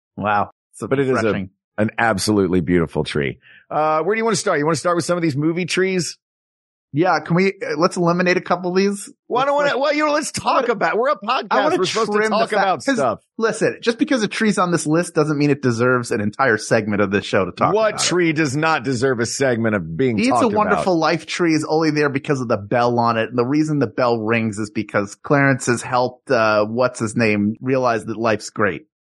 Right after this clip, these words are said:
Speaker 1: And don't tell me his name. I don't wanna remember it right now. I, because I don't wanna remember this tree. Like, I, if you to-,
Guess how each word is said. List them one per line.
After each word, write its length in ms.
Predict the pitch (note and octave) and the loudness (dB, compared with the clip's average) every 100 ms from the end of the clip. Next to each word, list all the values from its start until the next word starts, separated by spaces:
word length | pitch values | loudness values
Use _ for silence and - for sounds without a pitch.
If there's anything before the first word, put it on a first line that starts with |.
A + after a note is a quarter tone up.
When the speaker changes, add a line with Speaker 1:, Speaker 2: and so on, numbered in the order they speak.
| _ _ _ - | _ _ _ 0
Speaker 1:
And 180 | C#3 | 0
don't 220 | D3 F#3 - | 2 -2 0
tell 160 | F#3 | 0
me 80 | D#3+ | 0
his 140 | C3+ | 0
name. 220 | C#3 B2+ A2+ | 0 2 2
I 80 | |
don't 120 | A#2 A#2+ | 2 2
wanna 200 | A#2 A2 | 2 2
remember 360 | G#2+ G#2 G2 | 2 2 0
it 40 | F2+ | 0
right 220 | F#2+ E2+ | -2 -2
now. 280 | F2+ E2 - | -6 -6 -4
I, 100 | A#2 | -2
because 380 | A#2 A#2+ C#3 A2+ - | -2 -2 -4 -4 -2
I 80 | C#3 | 0
don't 160 | D3 | 0
wanna 140 | C#3+ C#3 | 0 0
remember 340 | B2+ C3 B2+ | 0 0 0
this 200 | A#2+ A#2 | -2 -4
tree. 160 | - C#3 - - - | 0 -2 -2 -14 -4
Like, 160 | D#3 | 0
I, 200 | D#3 F#3 | 2 0
if 220 | F#3 F#3 F3 | 2 0 2
you 220 | F#3+ F#3 | 2 0
to-, 240 | - - | 0 -2